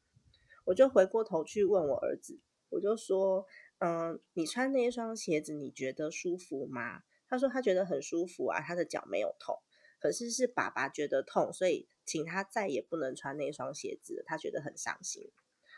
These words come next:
后来我就回过头去跟我老公沟通，我说，“你可不可以先问一下儿子，他是不是，呃，很喜欢那一双鞋？那因为鞋是穿在他的脚上，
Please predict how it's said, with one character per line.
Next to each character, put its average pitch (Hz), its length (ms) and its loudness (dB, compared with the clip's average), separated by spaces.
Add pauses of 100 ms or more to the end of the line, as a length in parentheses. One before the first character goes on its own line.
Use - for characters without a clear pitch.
后 262 120 8
来 202 120 10
我 170 100 6
就 208 160 2
回 190 140 8
过 196 200 4
头 175 180 0
去 185 380 -2 (200)
跟 180 420 4
我 160 140 4
老 139 140 2
公 151 180 0
沟 147 200 6
通， 151 180 -2
我 139 80 0
说 247 140 -4
，“你 226 80 2
可 196 120 -2
不 170 80 -10
可 202 120 2
以 175 40 4
先 175 260 -2
问 185 140 2
一 156 60 -2
下 165 180 -2
儿 135 180 0
子， 143 200 -6 (380)
他 226 160 -4
是 233 180 2
不 202 80 -2
是， 202 340 2 (340)
呃， 151 380 0 (200)
很 208 140 8
喜 220 140 4
欢 180 200 -2
那 190 100 2
一 185 80 0
双 170 240 -2
鞋？ - 340 -4
那 220 120 0
因 247 100 2
为 254 140 4
鞋 165 280 6
是 214 140 10
穿 208 220 6
在 202 160 0
他 185 160 0
的 160 100 0
脚 - 240 -2
上， - 260 0